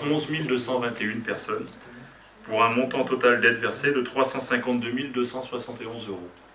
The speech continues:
Euh, j'imagine que vous aviez débattu, euh, le moment venu, euh, de cette tarification, euh, sociale.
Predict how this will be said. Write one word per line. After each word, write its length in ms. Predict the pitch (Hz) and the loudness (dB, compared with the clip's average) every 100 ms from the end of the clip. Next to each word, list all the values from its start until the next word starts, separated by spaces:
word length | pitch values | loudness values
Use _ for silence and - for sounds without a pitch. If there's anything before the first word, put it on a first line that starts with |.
| - - - - - - - - - - 80 | -20 -20 -20 -18 -16 -18 -18 -20 -20 -16 -12
Euh, 100 | 80 80 - - - - 120 | -12 -12 -16 -18 -20 -20 -16
j'imagine 380 | - 92 107 | -8 -6 -4
que 120 | 107 98 | 0 0
vous 260 | 98 92 | 0 -4
aviez 400 | 92 95 92 90 - | -4 -2 -2 -4 -2
débattu, 520 | 98 98 - 127 123 101 | 0 2 0 -2 0 0
euh, 140 | 92 - - 90 | 0 -4 -10 -8
le 220 | 92 95 | -6 -4
moment 140 | 98 92 | -2 -2
venu, 360 | 98 110 123 | -4 -2 -2
euh, 140 | 101 92 92 - - - | 0 -2 -6 -14 -18 -14
de 100 | 101 | -10
cette 340 | 98 107 - 104 | -6 -6 -6 -4
tarification, 840 | 110 104 - 104 98 - 110 104 | -2 -2 -4 -6 -6 -6 -4 -2
euh, 40 | 98 | -2
sociale. 460 | 95 - - - | -4 -2 -2 -2